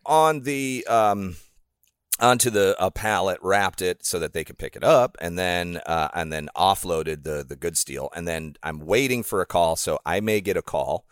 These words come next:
in the next, you know, whenever, from the truck driver who's got, uh, like, four or five sticks of, of the right material for me to cut down today, uh, later day, or, you know, cut a few just to get the orders out, and then I'll cut them as I go. But,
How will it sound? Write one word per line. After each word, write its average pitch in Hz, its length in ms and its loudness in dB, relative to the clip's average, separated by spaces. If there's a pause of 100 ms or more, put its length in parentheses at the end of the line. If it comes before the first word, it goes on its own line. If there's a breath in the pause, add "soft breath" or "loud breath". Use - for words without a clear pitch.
(360 soft breath)
in 73 80 -14
the 73 80 -8
next, 73 440 -10
you 76 120 -10
know, 71 80 -8
whenever, 71 520 -8 (240)
from 117 260 2
the 107 180 0 (200)
truck 120 240 6
driver 87 360 2
who's 87 200 -6
got, 80 380 0
uh, 76 320 -2
like, 71 140 -6
four 110 200 4
or 92 40 0
five 82 240 0
sticks - 500 -4
of, 69 540 -4
of 69 200 -6
the 69 100 -10
right 82 360 -2
material 71 500 -8
for - 140 -14
me 78 140 -8
to 62 80 -14
cut - 260 -6
down 76 480 -8
today, 71 420 -6 (300)
uh, 76 260 -4
later 76 300 -6
day, 73 340 -6
or, 76 140 -6 (240)
you 127 140 -6
know, 78 160 -6
cut 143 180 4
a 110 40 2
few 120 220 -4
just 104 240 -4
to 98 60 -8
get 92 240 -4
the 87 100 -2
orders 90 400 0
out, 87 280 2
and 80 120 -10
then 78 380 -6
I'll 78 220 -2
cut - 240 -8
them 73 120 -8
as 71 140 -10
I 69 60 -10
go. 80 260 0
But, 80 180 -4